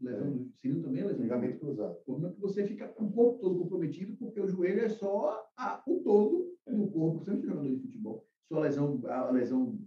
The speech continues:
Speaker 1: le-, traz lesão muscular depois,
Speaker 2: É.
Speaker 1: enfim, você
Speaker 2: E,
Speaker 1: tem vários
Speaker 2: e,
Speaker 1: problemas.
Speaker 2: e, e você muda todo o equilíbrio do corpo, né? Você, é, sua perna, você passa oito meses
Speaker 1: Sim.
Speaker 2: tra-, retrabalhando a sua perna operada. Então, no período que você passa s-, mais imóvel, logo no começo da cirurgia,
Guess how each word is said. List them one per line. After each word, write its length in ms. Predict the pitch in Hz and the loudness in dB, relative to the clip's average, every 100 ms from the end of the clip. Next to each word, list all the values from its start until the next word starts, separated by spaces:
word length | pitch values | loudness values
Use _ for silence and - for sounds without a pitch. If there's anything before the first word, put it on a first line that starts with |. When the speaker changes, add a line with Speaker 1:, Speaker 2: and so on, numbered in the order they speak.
| - _ | -14 _
Speaker 1:
le-, 260 | 123 135 143 | 0 2 2
traz 280 | 147 147 143 | 2 2 2
lesão 320 | - 123 131 | 0 -2 2
muscular 360 | 127 - 120 120 | 2 0 -2 -2
depois, 380 | 107 110 135 | 0 2 4
Speaker 2:
É. 60 | 147 | 4
Speaker 1:
enfim, 420 | 160 220 - 117 | 0 -2 -4 -6
você 120 | 107 | -4
Speaker 2:
E, 40 | 139 | 4
Speaker 1:
tem 100 | 151 | 6
vários 160 | - 135 | 6 4
Speaker 2:
e, 100 | 135 | 6
Speaker 1:
problemas. 260 | 131 113 | 6 4
Speaker 2:
e, 300 | 117 113 113 - | 0 0 -2 -6
e 160 | 117 | -6
você 280 | 107 120 - | -2 -2 2
muda 320 | 139 156 180 156 | 4 6 6 6
todo 160 | 180 190 | 6 6
o 40 | |
equilíbrio 500 | 185 175 135 135 120 | 4 2 -2 -2 -6
do 80 | 107 | -8
corpo, 240 | - - _ 95 | -14 -20 _ -14
né? 80 | 107 | -10
Você, 420 | 113 - 135 135 - _ 117 | -10 -2 -2 -2 -10 _ -14
é, 120 | 110 | -8
sua 240 | - 139 | 0 2
perna, 440 | - 160 180 185 - - _ _ _ _ | 6 6 6 0 -4 -14 _ _ _ _
você 100 | 147 | 0
passa 280 | 139 165 185 | 4 6 10
oito 340 | 202 254 233 | 10 10 6
meses 360 | 165 139 151 160 | 4 4 4 2
Speaker 1:
Sim. 40 | |
Speaker 2:
tra-, 180 | 156 156 | 2 6
retrabalhando 760 | 160 180 185 156 131 139 165 170 | 6 6 6 6 6 4 2 -2
a 40 | |
sua 200 | 175 160 | -4 -4
perna 220 | 143 147 | -4 -4
operada. 420 | 156 180 110 104 - _ _ _ _ _ | -2 -2 -2 -6 -12 _ _ _ _ _
Então, 240 | - 147 | 0 6
no 100 | 175 | 6
período 320 | 185 165 214 226 | 8 8 8 6
que 60 | |
você 100 | - | 6
passa 360 | 214 147 143 - | 6 8 6 4
s-, 300 | - - - _ _ 123 - | -8 -18 -20 _ _ -20 -14
mais 380 | 120 143 151 139 | 2 8 8 6
imóvel, 540 | 120 113 160 151 117 | 4 8 10 10 8
logo 200 | 123 147 | 6 6
no 120 | 147 | 4
começo 360 | 139 120 123 110 | 0 0 0 -2
da 80 | 110 | -10
cirurgia, 680 | - 98 95 - 160 - | -10 -12 -12 -2 0 0